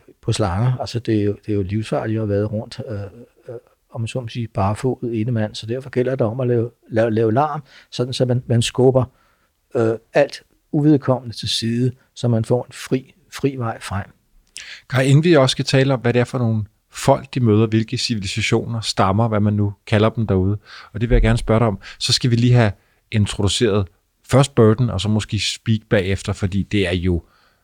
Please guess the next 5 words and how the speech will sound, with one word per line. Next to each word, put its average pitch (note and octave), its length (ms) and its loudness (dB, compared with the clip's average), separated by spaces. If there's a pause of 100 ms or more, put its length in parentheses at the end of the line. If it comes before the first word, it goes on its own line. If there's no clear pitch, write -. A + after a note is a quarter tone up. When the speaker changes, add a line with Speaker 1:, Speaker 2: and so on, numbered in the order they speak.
(120)
Speaker 2:
noget A2 640 6 (100)
af A2 120 0
nogle G2 340 2 (360)
karakterer, G#2 760 0 (440)
øh, F2 460 -2